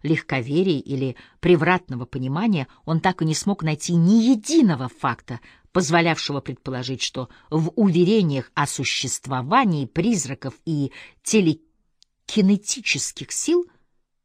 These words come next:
в хиромантии и гадании по картам Таро или чайному листу, в спиритуализме, астрологии и всех прочих фантастических системах, изобретенных голодным человеческим воображением,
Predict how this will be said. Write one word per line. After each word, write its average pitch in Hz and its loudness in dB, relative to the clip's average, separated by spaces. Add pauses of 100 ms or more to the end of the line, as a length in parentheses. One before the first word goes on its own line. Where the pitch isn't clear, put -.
(120)
в - -20
хиромантии 196 2
и 151 -4
гадании 156 0
по 147 0
картам 135 -4 (380)
Таро 160 2
или 143 -2 (160)
чайному 135 0
листу, 135 -4 (260)
в - -14
спиритуализме, 160 0 (260)
астрологии 170 -2
и 135 -4
всех - -8
прочих 359 -2
фантастических 165 -6
системах, 135 -8 (320)
изобретенных 170 0
голодным 165 2
человеческим 185 -2
воображением, 160 -2